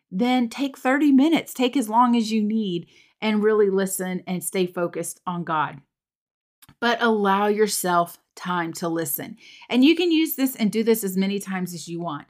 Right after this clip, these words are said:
In our online community, we do this. Um, I have several options for you to listen to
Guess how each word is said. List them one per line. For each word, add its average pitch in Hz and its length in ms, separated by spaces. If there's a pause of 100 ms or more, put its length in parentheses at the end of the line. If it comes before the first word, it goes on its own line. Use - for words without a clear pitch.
(400)
In 214 140
our 214 140
online 214 320
community, 214 600
we 190 140
do 190 260
this. 202 500 (340)
Um, 185 400
I 190 80
have 190 180
several 196 560
options 185 480
for - 100
you 180 100
to 170 80
listen 175 380
to 208 300